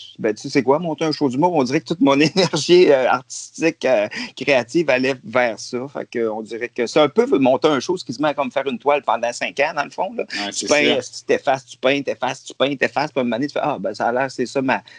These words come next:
Speaker 1: ma toile, mon show, là. » Fait que non, j'en fais plus, là, à ce
Speaker 2: De toute façon,
Speaker 1: temps-là.
Speaker 2: là, t'as plus le temps, tu fais du unboxing.
Speaker 1: <laughs> C'est
Speaker 2: Ah,
Speaker 1: une
Speaker 2: non, mais
Speaker 1: belle
Speaker 2: longue.
Speaker 1: job. Crime, j'ai, aujourd'hui, j'ai mangé des chips, j'ai mangé du chocolat, j'ai bu des cafés.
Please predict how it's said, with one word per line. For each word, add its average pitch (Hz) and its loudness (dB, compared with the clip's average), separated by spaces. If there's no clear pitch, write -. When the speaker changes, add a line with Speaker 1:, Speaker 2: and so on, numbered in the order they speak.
Speaker 1:
ma 110 2
toile, 120 2
mon 113 -2
show, 156 -2
là. » 180 -4
Fait 117 -2
que 120 2
non, 123 2
j'en 120 -2
fais 113 -2
plus, 127 -2
là, 110 4
à 90 -2
ce - -10
Speaker 2:
De - -20
toute 151 2
façon, 139 2
Speaker 1:
temps-là. 143 4
Speaker 2:
là, 139 0
t'as 139 2
plus 139 0
le 107 -4
temps, 156 2
tu 143 -8
fais 131 0
du 120 0
unboxing. 139 2
Speaker 1:
<laughs> 466 2
C'est 494 4
Speaker 2:
Ah, - 4
Speaker 1:
une 143 2
Speaker 2:
non, 156 2
mais 147 2
Speaker 1:
belle 131 2
Speaker 2:
longue. 127 -2
Speaker 1:
job. 175 0
Crime, 247 -2
j'ai, 175 -2
aujourd'hui, 190 2
j'ai 180 2
mangé 165 -2
des 165 -2
chips, 190 -4
j'ai 147 -2
mangé 160 -4
du 143 -8
chocolat, 170 2
j'ai 156 -2
bu 160 -8
des 151 0
cafés. 185 0